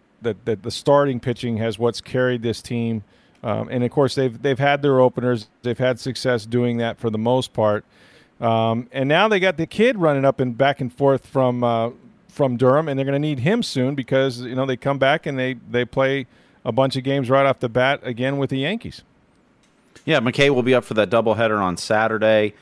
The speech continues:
Speaker 2: It'll be his third major league start. Um, you know, I, I'm impressed with what I've seen from him and his presence on the mound. Obviously, you know, gave up a couple more runs to the Yankees than he did in his first start, but, you know, against that lineup, not unexpected, but I still thought he pitched pretty well in that game.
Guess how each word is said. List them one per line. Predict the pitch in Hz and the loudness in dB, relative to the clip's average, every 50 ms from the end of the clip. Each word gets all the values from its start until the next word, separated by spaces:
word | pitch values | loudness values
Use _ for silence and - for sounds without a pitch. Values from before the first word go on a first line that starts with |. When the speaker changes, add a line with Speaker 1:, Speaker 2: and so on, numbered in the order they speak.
| _ _ | _ _
Speaker 2:
It'll | _ 92 92 | _ -10 -6
be | 82 101 | -4 -2
his | 92 104 92 - - | -2 -2 -2 -2 -4
third | - - 123 120 117 113 107 95 | -2 0 2 4 4 2 0 0
major | 107 104 104 95 101 104 | 0 0 0 -2 -2 -2
league | 92 95 92 80 - | -2 -2 -2 -4 -6
start. | - - - 104 101 101 101 101 202 - _ _ _ _ _ _ _ - | -6 -2 2 2 2 2 2 -2 -6 -12 _ _ _ _ _ _ _ -12
Um, | - 143 143 143 - - - - - - _ _ _ _ | -10 -8 -8 -8 -8 -10 -10 -14 -16 -20 _ _ _ _
you | - 90 87 | -14 -12 -12
know, | 78 - - - | -12 -12 -14 -14
I, | - - - | -14 -10 -6
I'm | 107 113 107 139 | -6 -4 0 2
impressed | 127 113 - - - 110 120 120 - | 2 0 0 0 0 0 0 0 -2
with | 135 120 | -4 0
what | 117 117 117 | 0 2 2
I've | 117 110 104 | 2 2 0
seen | - - 110 110 117 | -2 -4 -4 -2 -2
from | - 135 120 120 | -2 -2 0 0
him | 123 123 123 127 113 | 2 2 2 2 2
and | 95 | 2
his | 95 95 90 | 0 -2 -2
presence | - - 101 101 98 104 98 - | -2 0 -2 0 -2 -4 -4 -2
on | 101 95 | -2 -2
the | 95 92 | 0 0
mound. | 92 92 101 110 107 95 | 0 0 0 0 0 0
Obviously, | 90 95 98 - - 98 | 0 0 -2 -6 -6 -8
you | 92 78 85 87 | -8 -6 -6 -6
know, | 82 80 78 - _ - - - _ _ | -6 -6 -8 -10 _ -20 -20 -20 _ _
gave | - 113 110 | 0 2 2
up | 110 110 | 2 0
a | 104 | 0
couple | - 113 107 101 107 104 | -2 -2 -2 0 0 0
more | 104 104 101 | 2 2 2
runs | 98 95 95 95 98 95 - - - _ _ - | 2 2 0 0 -2 -4 -6 -10 -16 _ _ -10
to | - 101 95 | -6 -6 -4
the | 82 87 | -4 -4
Yankees | 87 85 85 92 95 98 95 - 107 107 104 - | -4 -4 -2 -2 -2 -2 -2 -2 -4 -4 -2 -2
than | 101 95 | -2 -2
he | 92 90 | -2 0
did | 90 92 87 | -2 -2 -2
in | 90 | -4
his | 82 - | -6 -4
first | - 104 101 101 - | -2 0 0 0 0
start, | - - 101 101 104 104 - | 0 0 0 2 0 -2 -2
but, | 85 82 82 - - _ - - _ _ _ - | -4 -4 -4 -6 -12 _ -20 -20 _ _ _ -10
you | 87 | -8
know, | 87 85 | -6 -4
against | 82 92 95 82 - | -4 -4 -6 -2 -2
that | 101 95 90 | -2 -2 0
lineup, | 82 90 90 90 90 95 98 98 - | -2 -2 -2 -2 0 0 -2 -2 -4
not | - 90 92 92 90 - - _ | -6 -6 -4 -4 -4 -6 -8 _
unexpected, | - 98 95 92 90 - - - 95 - - - 117 98 | -10 -8 -8 -8 -8 -8 -4 -2 -2 -2 -2 -4 -2 0
but | 104 92 | 0 0
I | 90 | -2
still | - - 113 110 | 0 0 -2 0
thought | - 110 95 | 0 0 0
he | 87 85 | -2 -2
pitched | - 104 90 - | -4 -6 -6 -4
pretty | - - 85 82 | -6 -6 -6 -4
well | 87 92 90 80 | -4 -4 -4 -4
in | 67 | -6
that | 65 64 62 | -10 -12 -14
game. | - 57 53 52 | -14 -16 -18 -18